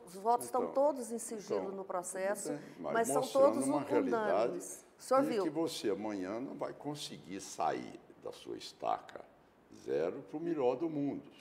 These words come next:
Speaker 2: dos mundos, tá certo? Mas eu, entre as vezes, tenho uma crítica do, do, do, do, do C N J de algo, por exemplo, que foi só na tese do achismo.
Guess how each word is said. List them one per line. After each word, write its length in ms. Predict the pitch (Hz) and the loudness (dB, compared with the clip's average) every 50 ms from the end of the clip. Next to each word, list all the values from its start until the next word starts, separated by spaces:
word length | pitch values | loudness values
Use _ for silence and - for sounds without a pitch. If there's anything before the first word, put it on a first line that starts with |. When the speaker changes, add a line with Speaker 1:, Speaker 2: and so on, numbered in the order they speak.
| - - - - | -20 -20 -14 -10
Speaker 2:
dos 200 | 82 110 117 95 | -8 -8 -8 -8
mundos, 680 | 98 101 98 120 131 110 - - - - - - - _ _ - _ _ _ _ _ - - _ _ - _ - | -10 -10 -10 -10 -10 -10 -12 -16 -18 -20 -20 -20 -20 _ _ -20 _ _ _ _ _ -20 -20 _ _ -20 _ -20
tá 80 | - 58 | -20 -14
certo? 320 | - - 82 104 - - - - - - - - - _ _ _ _ _ _ _ - - _ _ _ - | -8 -4 -4 -4 -4 -6 -14 -20 -20 -20 -20 -20 -20 _ _ _ _ _ _ _ -20 -20 _ _ _ -4
Mas 300 | 98 117 120 90 - 80 | -2 0 0 -2 -2 -4
eu, 200 | 78 67 - - - - - - - - | -4 -4 -6 -8 -12 -20 -20 -18 -12 -8
entre 280 | 80 82 78 - 95 82 | -6 -6 -4 0 0 0
as 120 | 69 58 52 | 0 -2 -4
vezes, 360 | 60 64 58 53 - - - - - - - - - _ - | -6 -6 -6 -8 -12 -16 -20 -20 -20 -20 -20 -20 -20 _ -8
tenho 140 | - 87 87 | -6 -6 -4
uma 140 | 92 85 - | -4 -4 -6
crítica 520 | - - - 92 82 - - - - 76 | -8 -12 -10 -10 -10 -10 -12 -14 -14 -12
do, 280 | 62 67 67 62 50 - - | -12 -10 -10 -10 -10 -12 -12
do, 140 | - 60 58 55 - - | -12 -12 -12 -12 -12 -12
do, 180 | 62 60 50 - - - | -12 -12 -12 -14 -16 -14
do, 220 | 60 60 58 53 - - | -10 -10 -10 -10 -12 -12
do 120 | 62 58 | -12 -12
C 200 | - - - 78 | -12 -10 -10 -10
N 180 | 71 67 58 53 | -8 -8 -10 -10
J 340 | - - 76 95 110 120 - - - - - - - - - - - - _ _ - | -6 -2 -2 0 -2 -2 -4 -10 -16 -18 -18 -20 -20 -20 -20 -20 -20 -20 _ _ -10
de 140 | 92 98 113 | -2 2 4
algo, 340 | 110 123 131 127 104 95 - | 6 6 6 4 2 -4 -8
por 160 | - 92 78 73 | -8 -6 -4 -4
exemplo, 520 | 71 - - 92 120 123 - - 73 69 - - - - - - | -4 -4 -4 -4 -6 -6 -6 -10 -16 -18 -18 -20 -20 -20 -20 -18
que 120 | - - 110 | -14 -14 -10
foi 240 | - - 127 120 120 | -6 -4 -4 -4 -4
só 240 | - - 113 117 | -2 -2 -2 0
na 160 | 127 139 139 135 | 0 -2 -4 -4
tese 380 | - - 113 110 113 110 110 113 | -2 2 2 2 2 2 -2 -8
do 100 | 127 143 | -8 -10
achismo. 580 | - - - - 120 107 90 - - - - | -10 -10 -12 -12 -10 -10 -10 -12 -14 -20 -20